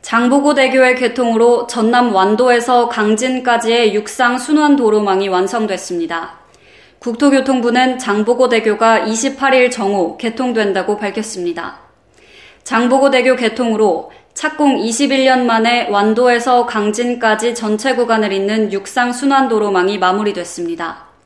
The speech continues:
지난 이천오 년 완도에서 신지도를 잇는 신지대교, 이천칠 년 고금도에서 강진을 잇는 고금대교 등이 개통됐으며 투입된 금액은 총 이천오백십일억 원입니다.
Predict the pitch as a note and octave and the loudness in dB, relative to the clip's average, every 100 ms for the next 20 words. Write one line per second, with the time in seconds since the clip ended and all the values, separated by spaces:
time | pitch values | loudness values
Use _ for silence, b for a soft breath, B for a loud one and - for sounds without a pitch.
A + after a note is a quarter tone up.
0 | B B B B B A#3+ B3+ A3+ A3+ C#4 | B B B B B -2 0 2 2 0
1 | A3+ A3 A3+ F3+ D3+ - G#3+ A#3 C4+ C4 | 2 2 2 2 0 -2 0 4 4 4
2 | C4+ C4 D#4 C#4+ D4+ C#4+ C4 B3 A3+ A#3 | 2 0 2 2 2 2 2 2 0 0
3 | B3 B3 D4+ C#4+ C#4 A3+ F#3+ E3+ D#3 - | -2 0 2 2 2 -2 -2 -4 -6 -14
4 | b b b A3+ A3+ C4+ C4 D4 C4+ C4+ | b b b -8 0 0 2 0 2 4
5 | C4+ B3 - A#3 B3+ C4+ B3+ B3 A#3+ B3+ | 2 0 -2 -2 2 2 4 2 2 0
6 | B3 A3 A3 A#3+ A#3+ A3 G#3 A3 A#3+ A3+ | 0 -2 0 0 -2 0 0 0 -2 -2
7 | A#3 A3 C4 B3 A3+ A3 G#3+ G#3+ A3 A3 | -2 0 0 0 2 0 0 -2 -4 -6
8 | A#3 A3 G3 F#3+ F3 F#3 E3+ - B B | -4 -4 -4 -6 -6 -4 -6 -10 B B
9 | B - D#4 C#4+ C#4 C4+ B3+ A#3 G#3+ G3+ | B -8 -2 -2 0 0 2 2 0 0
10 | A3+ A#3 A#3 D4 B3+ - A3+ A3+ C4 A3 | -2 -4 -2 0 0 -2 -6 -4 -2 0
11 | A3+ A3+ - C#4 A3 G#3+ G3 F#3 F3 E3 | 0 -2 -4 -2 0 0 -2 -2 -2 -4
12 | E3 E3 - | -6 -10 -16